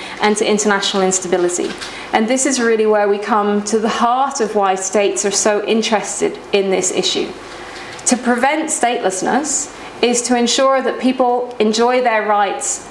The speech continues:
where they're from and where they should enjoy their rights. As soon as that's not possible, and they have all of these difficulties to deal with, they may be forced to flee across an international border. They may become refugees. They may become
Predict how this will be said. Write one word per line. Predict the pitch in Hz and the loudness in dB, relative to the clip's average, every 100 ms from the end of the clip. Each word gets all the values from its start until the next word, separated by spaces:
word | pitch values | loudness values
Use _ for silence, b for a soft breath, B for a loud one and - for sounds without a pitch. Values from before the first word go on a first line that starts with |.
| - | 0
where | 214 247 285 | 2 4 2
they're | 247 220 | 2 0
from | 208 - 285 - - - - - | 0 0 0 0 -6 -12 -18 -2
and | 220 240 | 0 2
where | 233 220 | 2 2
they | 220 | 2
should | 202 247 | 2 0
enjoy | 240 208 - - | 2 0 0 0
their | 104 - | 0 -2
rights. | - - - - - - B B B B B - - - | -2 -2 -4 -6 -6 -8 B B B B B -4 -4 0
As | 254 | 0
soon | - 320 | 2 2
as | 311 | 2
that's | 277 - - | 0 -2 0
not | 247 240 - | 0 -2 -4
possible, | 285 - 214 - 254 311 B B B B | -4 -2 -2 0 -2 -4 B B B B
and | 226 233 | 0 2
they | 247 | 2
have | 254 247 | 2 0
all | 262 311 | 2 2
of | 294 | 2
these | 240 214 | 0 0
difficulties | 254 269 262 220 202 - | 0 0 0 0 0 -2
to | |
deal | 180 226 226 | 0 2 2
with, | 190 - 202 - B B B - | 2 -2 -4 -10 B B B 0
they | 247 | 2
may | 262 269 277 | 2 2 2
be | 269 | -2
forced | - 294 254 226 - - - | 0 2 2 0 -2 -4 -4
to | - 269 | -2 -2
flee | 269 269 254 | 0 0 2
across | 247 247 226 - | 2 2 0 0
an | 233 | 0
international | 214 214 220 202 - 214 | 0 2 2 2 2 2
border. | 196 220 233 - - B B B - | 2 2 2 0 -4 B B B 0
They | 220 | 2
may | 226 220 | 2 2
become | 220 220 233 214 | 0 0 0 2
refugees. | 214 208 214 214 226 190 180 | 0 0 0 2 2 2 0
They | - 208 | 0 2
may | 214 214 | 4 4
become | 208 208 220 202 202 | 2 0 0 0 -2